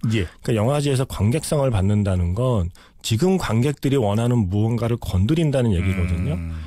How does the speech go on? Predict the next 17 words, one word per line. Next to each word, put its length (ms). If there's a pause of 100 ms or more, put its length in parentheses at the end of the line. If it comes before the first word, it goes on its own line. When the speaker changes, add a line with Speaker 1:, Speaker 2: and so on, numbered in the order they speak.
Speaker 2:
그건 260
마치 220
기생충이라는 880
영화에 360
한국뿐만 600
아니라 240
전 240
세계가 300
열광했던 640
것처럼 640 (640)
이 80
영화는 300
정확하게 380
사회 300
불평등에 680
대한 280
이야기를 720